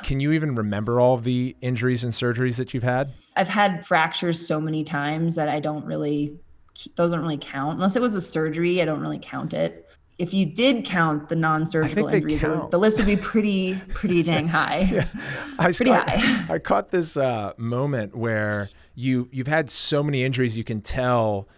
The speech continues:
Speaker 1: that, and your physios say this, your mind immediately goes to, "All right, if it's operative, let's get the surgery. And then what do I need to do to get back to racing?" And it's, it's almost like you're a machine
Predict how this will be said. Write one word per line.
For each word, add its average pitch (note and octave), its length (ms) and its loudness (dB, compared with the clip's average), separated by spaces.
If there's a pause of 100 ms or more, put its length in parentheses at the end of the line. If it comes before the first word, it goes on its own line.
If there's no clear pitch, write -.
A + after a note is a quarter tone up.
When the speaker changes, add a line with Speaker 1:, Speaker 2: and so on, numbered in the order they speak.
(140)
Speaker 1:
that, A2+ 460 -2 (300)
and A#2+ 100 -2
your G#2+ 120 0
physios A#2 400 0
say G#2+ 180 0
this, G2 220 -4
your A2 80 0
mind A2 260 2
immediately A2 380 2
goes G2+ 260 -2
to, G#2 160 -4
"All G#2+ 80 0
right, F#2+ 160 0 (500)
if B2 200 -2
it's A2+ 160 0
operative, G2 760 0 (140)
let's G2+ 140 -12
get G#2 180 -6
the G2+ 80 -6
surgery. G2 420 -2
And G2 120 0
then F#2+ 240 -2
what F#2+ 160 -4
do G#2 100 0
I G2+ 80 0
need G2+ 200 0
to F#2+ 40 -8
do F#2+ 260 -4
to F#2+ 60 -4
get F#2 220 -10
back F#2 440 -10 (340)
to - 100 -6
racing?" F#2+ 760 -6
And G2 160 -4
it's, F#2 260 -8 (120)
it's G2+ 160 -10
almost G2+ 320 -4
like F2+ 160 -10 (260)
you're G2+ 220 -4
a F2+ 40 -4
machine F#2 760 -4